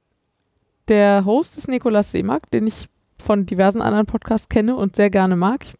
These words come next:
finde, er hat eine tolle Stimme und stellt einfach schlaue Fragen. Ähm, und dann hat er zwei Gäste da. Sie heißt auch Laura, aber ich kriege ihren Nachnamen gerade nicht zusammen.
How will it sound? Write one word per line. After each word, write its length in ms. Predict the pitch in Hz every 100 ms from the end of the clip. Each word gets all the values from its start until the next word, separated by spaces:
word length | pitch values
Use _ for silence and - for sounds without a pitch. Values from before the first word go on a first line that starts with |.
| -
finde, 200 | 202 190
er 20 |
hat 60 | 185
eine 100 | 185
tolle 240 | 208 196
Stimme 340 | - 220 247
und 280 | 185 196 - _ 233
stellt 340 | - 214 208
einfach 240 | 202 190 190
schlaue 280 | - 185 185
Fragen. 400 | - 175 190 311 _ - - _ _
Ähm, 440 | 226 220 220 220 226 _ _
und 120 | 233
dann 140 | 220 220
hat 120 | 233
er 140 | 254
zwei 220 | - 202 190
Gäste 360 | 190 - 262
da. 280 | 233 262 285 - _ _ _ _ _ _ _ _ _ _ _ _ - 185 - -
Sie 200 | 196 349
heißt 220 | 339 -
auch 220 | 285 302
Laura, 400 | 247 233 254 196
aber 100 | 208 220
ich 80 |
kriege 220 | - 254 220
ihren 100 | 208
Nachnamen 360 | 202 185 175
gerade 260 | 180 170 175
nicht 200 | 185 -
zusammen. 380 | 214 185 185